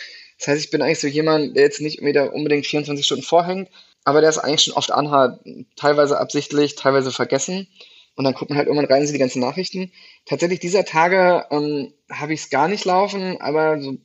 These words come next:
alle zwei, drei Tage aus Langeweile oder Interesse mach ich's auch mal auf.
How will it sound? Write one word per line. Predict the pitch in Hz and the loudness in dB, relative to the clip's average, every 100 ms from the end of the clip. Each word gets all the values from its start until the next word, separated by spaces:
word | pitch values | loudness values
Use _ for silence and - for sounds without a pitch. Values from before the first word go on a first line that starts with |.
| - - | -18 -10
alle | - 170 | -2 0
zwei, | 180 165 160 | 0 2 2
drei | 151 | 2
Tage | 143 151 160 139 | 2 2 2 0
aus | 139 135 | -2 -4
Langeweile | 139 143 123 131 147 | -2 0 2 4 4
oder | 139 | 2
Interesse | 120 131 147 156 | 0 -2 -4 -2
mach | 147 | -4
ich's | 139 131 | -4 -4
auch | 127 | -4
mal | 131 | -2
auf. | 104 123 143 | 2 2 0